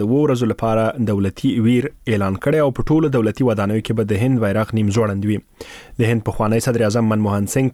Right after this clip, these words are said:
پرون د دوه نوي کلنۍ په عمر ومړ. منموهن سینګ ته د هند اقتصادي چټکې ودې د نوښتګر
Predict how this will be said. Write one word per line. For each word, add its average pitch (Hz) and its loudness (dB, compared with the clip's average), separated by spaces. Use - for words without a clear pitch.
پرون 143 2
د 107 0
دوه 143 2
نوي 110 0
کلنۍ 107 0
په 120 0
عمر 113 2
ومړ. 98 0
منموهن 113 2
سینګ 123 0
ته 110 0
د 104 0
هند 120 2
اقتصادي 107 -2
چټکې 117 -2
ودې 123 2
د 110 0
نوښتګر 95 -2